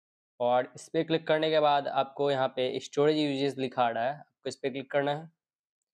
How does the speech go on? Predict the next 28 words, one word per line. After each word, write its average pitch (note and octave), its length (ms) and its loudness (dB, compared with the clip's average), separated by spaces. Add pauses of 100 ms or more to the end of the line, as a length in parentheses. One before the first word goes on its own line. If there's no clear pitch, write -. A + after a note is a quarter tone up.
(420)
और B2 80 -2
यहाँ C3 260 2 (120)
पे C#3+ 100 2 (800)
आप B2+ 100 0
देख C#3 180 0
सकते - 340 -2
हैं C3 140 0
क्लियर C#3+ 260 2
डेटा C#3 220 2
लिखा C3+ 240 0
आ B2+ 40 4
रहा B2 80 2
है, B2+ 40 2
इस B2 80 -6
पे C#3 140 -2
क्लिक C3 220 -6
करना G#2+ 220 -6
है, G#2+ 100 -14 (880)
और B2 60 -2
यहाँ C3 140 2
पे C#3 100 0
आपको C3+ 220 0
डिलीट C3+ 320 -2
पे C#3 60 0
क्लिक C3 240 -4
कर C3 120 2
देना C#3+ 220 2
है। D#3+ 140 -8